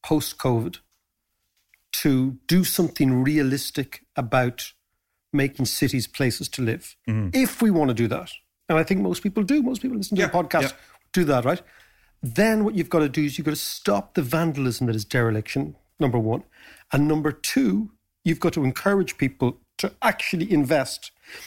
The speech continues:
Speaker 1: Now, if, and I, I think it must be very difficult, and architects will explain to you, and builders will explain to you,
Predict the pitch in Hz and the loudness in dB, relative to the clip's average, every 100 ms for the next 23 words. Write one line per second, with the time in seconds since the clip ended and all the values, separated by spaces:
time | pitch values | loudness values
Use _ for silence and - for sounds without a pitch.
0 | - 165 151 170 _ _ _ _ 285 254 | -6 0 0 0 _ _ _ _ 0 2
1 | - - - - - 165 - 160 - 180 | 0 -10 -12 0 2 2 2 0 2 2
2 | 175 151 147 143 131 127 127 135 123 127 | 2 0 2 2 2 2 0 0 0 0
3 | 139 135 135 - 123 - - 127 120 107 | 0 -2 -4 -2 -4 -2 0 0 0 0
4 | 139 131 120 120 - 127 110 | 0 0 -2 -4 -2 -2 -2